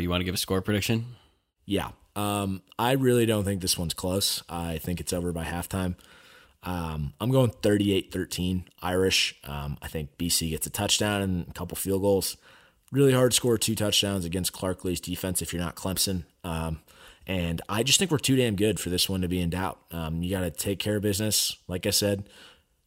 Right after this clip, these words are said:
Speaker 2: you know, get healthy during the bye week and just get ready for U N C. If you, if you're really a, a championship contender, um,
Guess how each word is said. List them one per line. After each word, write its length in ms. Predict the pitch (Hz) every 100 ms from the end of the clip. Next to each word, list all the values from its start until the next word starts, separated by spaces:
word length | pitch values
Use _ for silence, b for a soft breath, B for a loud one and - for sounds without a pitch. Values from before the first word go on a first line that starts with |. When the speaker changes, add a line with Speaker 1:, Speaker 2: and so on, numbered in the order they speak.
| _
Speaker 2:
you 100 | -
know, 120 | 87
get 200 | 87 95
healthy 320 | 92 98 - 98
during 180 | 95
the 80 | 95
bye 240 | 85 92 95
week 260 | 101 95
and 120 | 95
just 160 | 82 -
get 120 | 95
ready 200 | 82 90
for 140 | 87 90
U 200 | 90 92
N 140 | 87
C. 420 | - - 95 82
If 160 | 80 -
you, 120 | 85
if 180 | 90 -
you're 100 | 90
really 440 | 90 101 98 90
a, 160 | 87 82
a 40 | 80
championship 680 | - 90 87 90 - 90 - _ B B B B
contender, 680 | 92 - 104 104 117 127 - -
um, 340 | 87 85 80